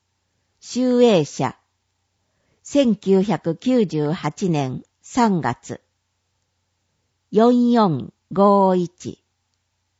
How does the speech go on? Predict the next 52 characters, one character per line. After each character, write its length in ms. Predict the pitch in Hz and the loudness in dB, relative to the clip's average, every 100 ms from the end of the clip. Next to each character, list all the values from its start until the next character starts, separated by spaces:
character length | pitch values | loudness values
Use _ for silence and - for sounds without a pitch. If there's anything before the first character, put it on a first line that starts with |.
| _ _ _ _ _ _ _ _ _ _ _ | _ _ _ _ _ _ _ _ _ _ _
就 300 | - 240 254 | -8 -4 -2
職 320 | 262 240 233 | -2 -2 -4
し 140 | - | -2
て 160 | - 220 | 0 2
間 160 | 220 220 | 2 0
も 100 | 269 | 0
な 140 | 196 | -2
く 240 | - 156 - - _ - | -2 -6 -6 -20 _ -2
カ 220 | 226 240 | 2 4
ー 20 | |
ド 160 | 233 226 | 4 0
破 160 | 214 | -4
産 320 | - 156 135 | -2 -2 -2
し 100 | - | -8
た 280 | - 135 - _ 175 | -4 -4 -4 _ -4
僕。 400 | 196 - - - _ _ _ _ _ _ _ _ _ - | -4 -4 -12 -16 _ _ _ _ _ _ _ _ _ -2
売 120 | 202 | 4
れ 120 | 254 | 6
な 160 | 254 240 | 6 4
い 100 | 233 | 4
モ 140 | 233 | 2
デ 140 | 196 156 | 0 -2
ル、 240 | 139 - - | -4 -10 -6
三 160 | 165 196 | -6 -4
つ 160 | 247 | 2
輪 160 | 233 220 | 4 6
の 140 | 214 | 4
居 100 | 208 | 0
候 480 | 202 247 247 240 196 | -2 0 2 2 0
と 160 | 175 156 | 0 -2
な 140 | 156 | -2
り、 160 | 151 - _ _ _ | -2 -8 _ _ _
主 200 | - 277 | -6 -4
婦 140 | 269 190 | 0 0
の 120 | 165 | 2
よ 180 | 165 160 | 2 2
う 40 | |
な 140 | 151 151 | 0 -2
暮 160 | - | -2
ら 100 | 180 | -2
し 180 | - 175 | -2 -4
を 80 | 156 | -4
し 100 | 156 | -4
て 160 | - 147 | -4 -4
い 100 | 139 | -4
る。 140 | - _ _ _ _ _ _ _ _ _ _ _ _ _ | -10 _ _ _ _ _ _ _ _ _ _ _ _ _
都 140 | - 262 | -6 -4
市 160 | 226 | -2
の 140 | 170 - | -2 -2
片 260 | 170 202 | -4 -4
隅 260 | - 190 185 | -4 -4 -2
で 200 | 190 | -2